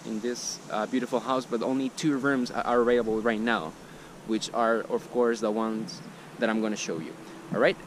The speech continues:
uh, I forgot to say that this is, of course, very close to, even though it's a-, it's outside of the city, so if you have to go to Madrid, you have to, of course, take the bus every day. But if you actually come to Cam-, uh, the University of Camilo José Cela,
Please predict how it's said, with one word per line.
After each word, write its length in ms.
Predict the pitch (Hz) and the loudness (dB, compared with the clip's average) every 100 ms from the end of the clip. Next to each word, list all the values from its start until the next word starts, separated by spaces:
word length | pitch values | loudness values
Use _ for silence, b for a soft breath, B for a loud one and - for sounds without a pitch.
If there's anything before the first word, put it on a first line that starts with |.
| - | -2
uh, 460 | 131 131 131 127 | 2 4 4 2
I 20 | 127 | 2
forgot 320 | 151 165 160 | 4 4 4
to 100 | - | 4
say 240 | - 160 156 | 6 8 6
that 180 | 127 | 4
this 160 | 135 - | 2 2
is, 140 | 143 | 4
of 180 | 120 - | 4 2
course, 400 | 143 139 139 - - - - - | 4 6 4 2 -2 -4 -4 0
very 300 | 143 151 151 | 6 8 6
close 420 | - 139 135 127 | 4 4 4 2
to, 260 | 156 131 127 | 0 4 6
even 200 | 127 139 | 6 6
though 260 | 143 139 | 8 8
it's 240 | 127 120 - | 6 2 0
a-, 100 | 131 - - | -4 -4 0
it's 180 | 120 - | 0 2
outside 400 | 117 - 135 139 | 0 2 2 4
of 80 | |
the 80 | 127 | 2
city, 280 | - 151 156 | 2 2 2
so 120 | 147 | 2
if 180 | 123 110 | 0 0
you 120 | 120 | 0
have 240 | 113 127 - | 2 0 2
to 80 | |
go 160 | 139 151 | 4 6
to 120 | 156 | 4
Madrid, 380 | 143 131 147 127 | 0 2 0 0
you 80 | 120 | -2
have 200 | 120 117 | -2 0
to, 100 | 131 | 0
of 100 | 117 | 2
course, 160 | 127 117 | 2 0
take 180 | - 107 | 0 -2
the 80 | 107 | 0
bus 240 | 110 104 | 0 2
every 220 | 113 98 | 0 2
day. 200 | 117 160 - B B B - - | 2 2 0 B B B -6 0
But 140 | 123 | 2
if 120 | 120 | 4
you 280 | 120 131 139 | 4 6 6
actually 340 | 127 - 151 | 4 2 0
come 240 | 139 143 139 | 2 2 0
to 240 | - 139 127 | 0 0 0
Cam-, 180 | 135 - | -2 -2
uh, 180 | 113 110 | -2 -2
the 80 | 113 | 0
University 580 | 120 117 123 131 127 123 | 0 2 2 0 2 2
of 100 | - | 2
Camilo 360 | 120 123 139 | 2 2 2
José 320 | 127 123 147 127 | 2 0 -2 0
Cela, 360 | 139 143 170 | 2 2 2